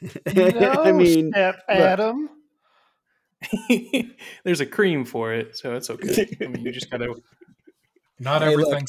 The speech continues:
Speaker 4: stays in
Speaker 1: he told you
Speaker 4: Vegas.
Speaker 1: he was positive, and you decided to do it anyway, so
Speaker 3: I
Speaker 1: I don't
Speaker 3: thought
Speaker 1: wanna
Speaker 3: that
Speaker 1: hear
Speaker 3: was
Speaker 1: it.
Speaker 3: him consenting, okay? I'm like,
Speaker 1: <laughs>
Speaker 3: "Are you
Speaker 2: Flare-ups
Speaker 3: sure?" And he
Speaker 2: are
Speaker 3: said,
Speaker 2: a
Speaker 3: "I'm
Speaker 2: bitch.
Speaker 3: positive." <laughs>
Speaker 1: Flare-ups are just
Speaker 3: Flare-ups.
Speaker 1: part of life.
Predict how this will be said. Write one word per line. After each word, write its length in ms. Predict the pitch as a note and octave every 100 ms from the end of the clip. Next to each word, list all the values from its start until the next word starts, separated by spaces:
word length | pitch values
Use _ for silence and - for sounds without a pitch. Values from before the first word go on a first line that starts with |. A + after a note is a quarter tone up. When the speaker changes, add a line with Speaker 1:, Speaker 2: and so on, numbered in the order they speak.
| -
Speaker 4:
stays 240 | C3 C#3 C3+
in 80 | F#3+
Speaker 1:
he 40 |
told 300 | A#2+ A3 G#3+
you 80 | F#3
Speaker 4:
Vegas. 60 | D#3+
Speaker 1:
he 60 |
was 120 | D3 D3
positive, 540 | F3 E3+ D3 C#3+ C3
and 140 | C3
you 80 | D3+
decided 440 | D3+ - D3 C#3 B2+
to 60 |
do 180 | C3 C#3+
it 80 | C#3
anyway, 500 | C#3 C3 A#2 A2 A#2
so 540 | - - B2+ A#2+ A#2+ A#2 _ _ -
Speaker 3:
I 80 |
Speaker 1:
I 20 | D3+
don't 100 | D3
Speaker 3:
thought 80 | F#3
Speaker 1:
wanna 120 | C3
Speaker 3:
that 100 | E3+
Speaker 1:
hear 80 | D#3+
Speaker 3:
was 160 | D3
Speaker 1:
it. 40 | D3+
Speaker 3:
him 100 | C#3+
consenting, 760 | C3+ B2+ - C3 A#2+ A#2 G#2+ G#2+
okay? 420 | A#2+ A#2 A#2 A#2 A#2
I'm 120 | A#2+
like, 240 | C3+ G3 -
Speaker 1:
<laughs> 960 | G3+ A#3 G3 - - A#3 A#3+ - - -
Speaker 3:
"Are 60 |
you 40 | G3
Speaker 2:
Flare-ups 880 | - D#3+ E3 G#3 D#3+ B2+ E3 D3+ B2+
Speaker 3:
sure?" 160 | A#2
And 80 | A#2
he 80 | C3
Speaker 2:
are 100 | D3+
Speaker 3:
said, 160 | C3 A#2
Speaker 2:
a 120 | A#2+
Speaker 3:
"I'm 120 | D#3 D3+
Speaker 2:
bitch. 140 | -
Speaker 3:
positive." 420 | D#3 F3 C3 A2+ - _ _ _ _ _
<laughs> 500 | - - - C6+ A4
Speaker 1:
Flare-ups 640 | G#4+ A3+ D3 D3+ D#3+ E3 -
are 40 |
just 200 | C#3+ D3+
Speaker 3:
Flare-ups. 60 | -
Speaker 1:
part 220 | D3+ D3+
of 60 | E3
life. 560 | D3 C3 C3 - -